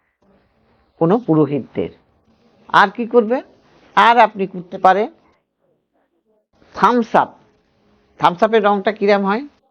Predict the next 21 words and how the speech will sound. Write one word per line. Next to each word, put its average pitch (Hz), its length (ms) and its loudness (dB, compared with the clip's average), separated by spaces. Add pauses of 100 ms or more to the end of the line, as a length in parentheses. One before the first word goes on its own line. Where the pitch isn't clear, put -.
(180)
যেমন 175 320 2
নাকি 196 440 -2 (100)
আপনি 180 400 -6 (1040)
গোমেদের 185 500 2
রঙ, 98 120 -10 (240)
বুঝতে 190 200 -18
পেরেছেন? 220 340 -4
অনেকটা 180 520 -6
চকলেট 180 480 -2
কালার। 82 280 -8 (960)
এই 139 180 2 (200)
চকলেট 247 400 2
আপনি 220 240 2
বাচ্চাদের 170 560 0
দিন, 117 240 -8
অন্ধ 202 280 6
লোককে 214 420 2
টাকা 165 300 2
দিন, 123 260 -6
দান 160 240 2
করুন। 117 320 -6